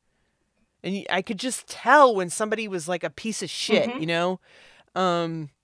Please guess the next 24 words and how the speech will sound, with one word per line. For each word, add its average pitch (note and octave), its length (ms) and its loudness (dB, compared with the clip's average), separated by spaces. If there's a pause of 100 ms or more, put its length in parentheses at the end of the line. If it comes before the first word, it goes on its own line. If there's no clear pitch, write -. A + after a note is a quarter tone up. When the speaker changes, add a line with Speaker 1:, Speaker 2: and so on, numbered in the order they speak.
(500)
Speaker 1:
it's F#3 200 -6
weird A#3 220 -2
how A3 160 4
my F#3+ 160 2
sensitiv-, F#3+ 540 -4
it E3+ 100 2
was G3 120 -2
like G#3 200 2
w-, F#3+ 220 -6
little G3 220 0
kids F#3 360 -2
that D#3+ 220 0
can, E3 240 -4
like, D3 280 -8 (220)
you E3 120 -8
know, B2+ 380 -6
your D3+ 180 -10
sense F3+ 300 -4
of D#3 80 -8
smell D3+ 360 -4
and D3 140 -6
taste D3+ 300 -4
is C#3 120 -8
better C#3+ 440 0